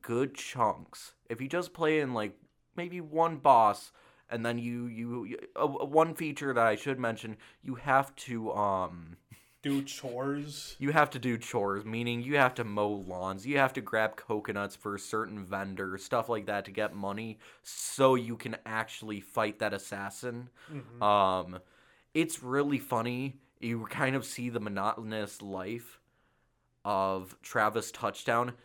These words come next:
Speaker 1: and then all of a sudden he's just kind of fighting assassins.
Speaker 2: Oh yeah. One more thing. He got his signature weapon, which is, like, a lightsaber.
Speaker 1: Katana.
Speaker 2: A kata-, a lightsaber mixed with a katana.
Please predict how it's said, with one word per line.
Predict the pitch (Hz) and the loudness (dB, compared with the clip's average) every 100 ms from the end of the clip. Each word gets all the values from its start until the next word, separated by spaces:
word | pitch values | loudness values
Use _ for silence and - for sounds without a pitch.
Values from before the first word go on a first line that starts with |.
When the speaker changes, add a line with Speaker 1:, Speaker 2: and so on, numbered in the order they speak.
| _ | _
Speaker 1:
and | 120 | 2
then | 135 | 6
all | 151 143 | 8 8
of | 139 | 8
a | 135 | 4
sudden | 139 123 | 2 0
he's | 120 120 117 | 0 -4 -4
just | 123 117 | -4 -4
kind | 131 113 | 0 0
of | 107 - _ _ | -2 -14 _ _
fighting | 110 107 117 117 | -2 0 -2 -4
assassins. | 117 - 101 101 - 123 127 127 - _ _ _ _ _ 147 | -6 -6 -6 -6 -8 -10 -10 -14 -20 _ _ _ _ _ -2
Speaker 2:
Oh | 165 | 0
yeah. | 160 147 113 101 _ _ _ | 2 2 -2 -8 _ _ _
One | 151 208 180 | 0 0 0
more | 160 147 | -4 -6
thing. | 143 131 104 95 92 _ _ _ _ _ _ | -6 -10 -12 -18 -20 _ _ _ _ _ _
He | - 170 180 | -12 -10 -4
got | 175 196 - | -2 -2 -4
his | 143 170 151 139 | -6 -4 -4 -6
signature | - 165 170 143 151 139 | -6 -6 -6 -6 -6 -4
weapon, | 131 131 127 113 | -4 -6 -8 -8
which | 120 | -10
is, | 131 135 | -8 -6
like, | 135 | -6
a | 127 123 | -6 -8
lightsaber. | 107 123 135 - 147 151 165 165 156 - _ | -6 -6 -6 -6 -6 -4 -6 -8 -10 -18 _
Speaker 1:
Katana. | - 113 - 113 101 90 92 | -4 -4 0 2 2 0 -4
Speaker 2:
A | |
kata-, | 104 156 160 156 156 | -2 0 2 0 0
a | 160 147 | 0 0
lightsaber | 131 156 156 - 156 143 135 127 139 | 2 -2 -2 -4 -4 -2 -4 -6 -6
mixed | 139 - | -6 -4
with | 143 139 | -8 -8
a | |
katana. | 127 127 - 131 139 151 | -10 -10 -8 -6 -4 -6